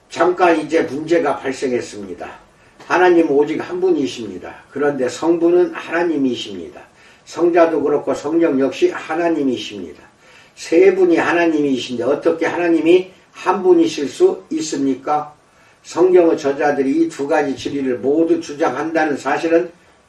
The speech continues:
회피할 수가 없습니다. 분명히 하나님의 신격은 서로 구분되지 않고 홀로 존재하는 유일성이 아니라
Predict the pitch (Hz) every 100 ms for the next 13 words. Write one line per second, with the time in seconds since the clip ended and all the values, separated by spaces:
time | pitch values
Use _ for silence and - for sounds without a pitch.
0 | - 202 202 185 170 165 139 135 127 -
1 | 165 - 131 104 87 - _ _ _ _
2 | _ _ - 143 170 180 180 165 165 180
3 | 180 160 143 - 185 170 165 139 - 165
4 | 160 - 143 156 143 127 127 123 - 165
5 | 170 - _ _ _ 185 185 180 165 139
6 | 147 143 135 143 139 127 156 180 165 -
7 | 143 131 120 127 - - -